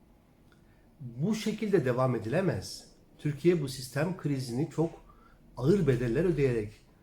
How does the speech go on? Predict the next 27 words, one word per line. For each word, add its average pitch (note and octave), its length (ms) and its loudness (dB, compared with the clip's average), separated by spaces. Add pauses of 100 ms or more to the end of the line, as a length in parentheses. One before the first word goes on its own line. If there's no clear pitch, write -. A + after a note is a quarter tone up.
(200)
atlatabilir. - 800 -10 (500)
Dolayısıyla B2 540 -2
buna C#3+ 180 2
girmek, C3 540 -2 (400)
bu C3+ 100 0
yola C#3+ 240 4
tevessül A#2+ 440 -2
etmek, A#2+ 400 -2 (420)
bu C#3+ 80 0
yolu C#3+ 240 4
zorlamak, B2+ 720 0 (640)
insanlarla E3+ 640 2
konuşmak, D3+ 600 2
hukuka D#3 360 0
uymak D#3 360 2
yerine D3 420 2 (480)
benim F3+ 300 8
dediğim D#3+ 340 6
olacak, B2 420 0
dediğim D3+ 320 2
dedik D3+ 280 0 (560)
tavra C3+ 360 2
bürünmek C3 480 0 (680)
tarihi C3 440 0
bir E3 160 4
hata C3+ 340 -4
olacaktır. G#2 560 -6